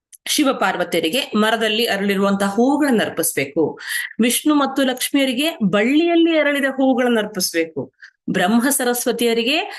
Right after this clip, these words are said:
ನೀರಿನಲ್ಲಿ ಅರಳಿದ ಹೂವುಗಳನ್ನ ಅರ್ಪಿಸ್ಬೇಕು ಅಂತ ಹೇಳ್ತಾನೆ.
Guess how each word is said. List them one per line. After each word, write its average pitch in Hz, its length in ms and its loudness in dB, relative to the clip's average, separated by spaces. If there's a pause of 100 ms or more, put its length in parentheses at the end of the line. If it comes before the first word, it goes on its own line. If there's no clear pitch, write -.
(180)
ನೀರಿನಲ್ಲಿ 277 760 0
ಅರಳಿದ 254 600 -2
ಹೂವುಗಳನ್ನ 240 600 2 (100)
ಅರ್ಪಿಸ್ಬೇಕು - 800 -4
ಅಂತ - 180 -4
ಹೇಳ್ತಾನೆ. 196 560 -6